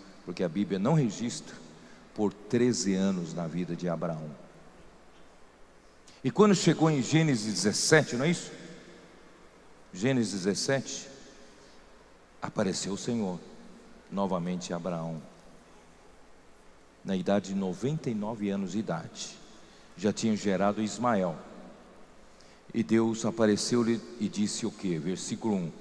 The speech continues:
"Eu sou o Senhor Todo-Poderoso. Anda na minha presença e ser perfeito." Isso quer dizer o quê? "Abraão, eu quero que você compreenda uma coisa.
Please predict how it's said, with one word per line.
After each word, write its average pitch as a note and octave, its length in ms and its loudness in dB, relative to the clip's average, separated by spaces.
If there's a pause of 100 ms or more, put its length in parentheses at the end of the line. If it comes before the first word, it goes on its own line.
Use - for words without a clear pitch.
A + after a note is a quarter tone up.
(400)
"Eu B2 400 6
sou G2+ 460 -2
o F#2+ 40 -4
Senhor G2 680 0 (600)
Todo-Poderoso. F#2 1160 -2 (840)
Anda E3+ 580 10
na G#2 160 6
minha G#2+ 200 6
presença F#2 1000 2 (360)
e G#2+ 100 2
ser G2+ 340 2
perfeito." F2 920 -6 (1200)
Isso C3+ 240 0
quer C3 160 2
dizer G#2+ 240 0
o A#2 80 2
quê? F2+ 320 2 (1080)
"Abraão, G#2 560 2 (600)
eu G#2+ 80 -6
quero A2 200 4
que G#2+ 100 -8
você G2+ 240 -4
compreenda G#2 680 0
uma F2+ 160 -2
coisa. E2+ 580 -6